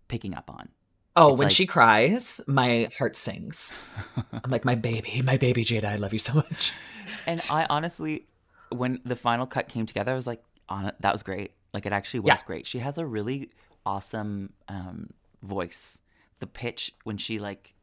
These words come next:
Speaker 1: yells and, like, projects, it's so clear and, like, uplifting. When
Speaker 2: Yeah.
Speaker 1: she's, I don't know, whatever she's saying, you're buying. And so this commercial
Speaker 2: Mm.
Speaker 1: was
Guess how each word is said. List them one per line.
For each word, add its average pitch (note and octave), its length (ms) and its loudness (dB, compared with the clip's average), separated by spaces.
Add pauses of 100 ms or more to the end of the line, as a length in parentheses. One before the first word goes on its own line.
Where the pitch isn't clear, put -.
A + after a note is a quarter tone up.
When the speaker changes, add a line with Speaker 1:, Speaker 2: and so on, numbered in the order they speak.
(100)
Speaker 1:
yells G#2 500 -8
and, G#2 100 -4
like, F#2+ 160 -10
projects, G2 640 -8
it's - 160 -12
so G#2 200 -6
clear G#2+ 680 -10
and, G2 160 -10
like, F2 280 -14 (760)
uplifting. C3+ 760 -8 (500)
When B2+ 160 2
Speaker 2:
Yeah. A#2 140 12
Speaker 1:
she's, - 340 -2
I A2 60 -6
don't B2 100 -2
know, B2 80 -2
whatever A2 260 -2
she's G#2+ 220 -8
saying, G2+ 360 -6
you're F#2+ 100 -10
buying. F#2+ 580 -10
And G2+ 220 -6
so F#2+ 540 -2
this G2+ 120 -6
commercial B2 420 -2
Speaker 2:
Mm. F#2+ 40 -4
Speaker 1:
was - 320 -12